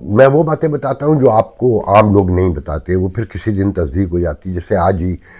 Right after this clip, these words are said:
मैंने आपको बताया कि आर्मी चीफ ने पाकिस्तान एम्बेसी में कहा कि इलेक्शन टाइम पर होंगे, और पीटीआई ने उसे रुकवाने की कोशिश की। आज जंग में खबर आ गई,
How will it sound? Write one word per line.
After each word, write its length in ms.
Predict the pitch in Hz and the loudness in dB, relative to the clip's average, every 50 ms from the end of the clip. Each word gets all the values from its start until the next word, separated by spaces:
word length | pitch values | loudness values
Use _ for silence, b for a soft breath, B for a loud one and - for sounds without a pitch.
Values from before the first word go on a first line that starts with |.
| b b b | b b b
मैंने 160 | 101 104 104 | 0 2 2
आपको 240 | 101 95 - - 98 | 2 0 -2 -6 -10
बताया 300 | 90 82 - 95 92 95 | -8 -4 -2 -2 0 0
कि 120 | 92 92 | 0 -2
आर्मी 280 | 85 85 90 92 95 90 | -2 -2 0 -2 -2 -4
चीफ 280 | 92 - 95 90 - 82 | -4 -6 -10 -10 -8 -10
ने 440 | 85 85 82 85 82 78 73 71 | -10 -10 -8 -8 -8 -10 -10 -12
पाकिस्तान 400 | 69 - 80 78 - - 90 90 | -14 -12 -14 -14 -12 -8 -8 -6
एम्बेसी 360 | 87 82 82 82 78 - - 85 | -6 -6 -6 -8 -8 -10 -10 -12
में 140 | 85 78 | -12 -12
कहा 200 | 73 73 78 82 | -10 -8 -8 -8
कि 160 | 82 - - 82 | -8 -8 -10 -10
इलेक्शन 520 | 76 76 76 - - 82 80 67 67 71 - - - - | -10 -10 -12 -12 -12 -12 -12 -12 -12 -16 -18 -20 -16 -8
टाइम 200 | - 92 92 92 | -6 -6 -6 -6
पर 140 | 82 - 82 | -8 -8 -8
होंगे, 420 | 80 76 71 73 71 65 62 - - _ _ b b b b b b b b b b b b b b b b | -8 -8 -8 -10 -12 -14 -16 -18 -20 _ _ b b b b b b b b b b b b b b b b
और 520 | 95 110 107 101 92 90 90 82 80 71 - - _ - | 4 6 6 8 6 4 2 0 -2 -4 -6 -10 _ -2
पीटीआई 420 | 135 131 - 123 123 104 101 101 | -2 0 2 4 4 4 4 4
ने 80 | 92 101 | 2 0
उसे 200 | 98 90 - 92 | 0 -2 -2 -4
रुकवाने 400 | 90 87 - 82 85 82 80 82 | -6 -6 -6 -6 -6 -6 -6 -8
की 160 | 80 - 82 | -10 -12 -14
कोशिश 340 | - 82 80 - - 90 - | -12 -12 -12 -10 -12 -14 -14
की। 180 | - - 92 85 | -10 -8 -6 -4
आज 140 | 78 87 | -4 -4
जंग 180 | 78 - 78 85 | -4 -4 -4 -4
में 140 | 87 87 82 | -4 -4 -6
खबर 320 | - - 80 76 90 85 | -8 -10 -12 -10 -8 -8
आ 60 | 85 | -6
गई, 360 | 104 117 110 82 73 71 60 | -6 -6 -6 -6 -6 -8 -10